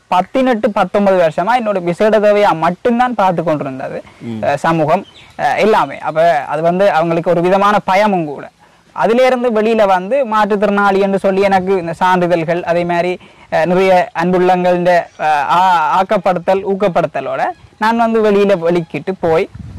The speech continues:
Speaker 1: அஹ், படிக்கணும், முன்னேறணும்னு சொல்லி, அஹ், முன்னேற்றத்துல வெளிக்கிட்டதுக்கு பிறகுதான் நான் ஒரு, எனக்குள்ள ஒரு தன்னம்பிக்கையை வளர்த்து கொண்டு, அஹ், துணிவா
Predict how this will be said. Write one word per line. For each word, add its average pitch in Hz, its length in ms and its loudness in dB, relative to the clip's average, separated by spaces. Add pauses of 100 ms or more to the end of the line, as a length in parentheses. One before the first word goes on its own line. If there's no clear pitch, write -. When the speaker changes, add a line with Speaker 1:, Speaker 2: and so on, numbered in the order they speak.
(140)
Speaker 1:
அஹ், 135 760 -2 (100)
படிக்கணும், 170 540 0 (100)
முன்னேறணும்னு 147 600 0
சொல்லி, 165 360 0
அஹ், 147 340 -2
முன்னேற்றத்துல 160 720 0
வெளிக்கிட்டதுக்கு 170 500 0
பிறகுதான் 165 380 2
நான் 165 200 -2
ஒரு, 180 220 2
எனக்குள்ள 202 340 0
ஒரு 208 140 2
தன்னம்பிக்கையை 220 540 0
வளர்த்து 208 240 2
கொண்டு, 202 320 0 (320)
அஹ், 160 220 2
துணிவா 226 320 2